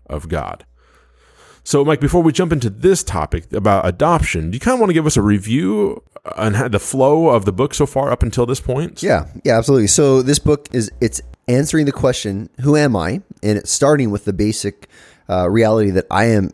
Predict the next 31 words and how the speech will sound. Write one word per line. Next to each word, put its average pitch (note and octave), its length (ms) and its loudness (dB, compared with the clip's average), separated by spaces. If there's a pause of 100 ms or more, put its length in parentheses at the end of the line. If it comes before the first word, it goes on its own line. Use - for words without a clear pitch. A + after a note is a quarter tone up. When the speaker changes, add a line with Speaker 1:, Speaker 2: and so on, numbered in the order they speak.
Speaker 2:
a F#2 120 -2
creature. G#2+ 380 -4
I'm G2 120 -2
created. G#2+ 580 2 (200)
I'm F2 80 -6
someone A2 280 0
created G#2 340 0
in G2+ 60 0
the F#2 160 -4
image G#2+ 220 0
of D#2 120 -4
God. A2 300 0
And G2 80 -6
so A#2 100 -6
we A2+ 60 -4
started C3+ 300 0
there B2 160 2
recognizing A2 500 0
that F#2 120 -8 (300)
that C3 140 0
means D3+ 240 2
that C3+ 100 2
we B2+ 160 2
are, A#2 380 4
we G#2+ 120 0
are G2+ 80 2
not A#2 260 0
God. C3 520 2
We A2+ 160 0
are G#2 320 4
his G2+ 460 -2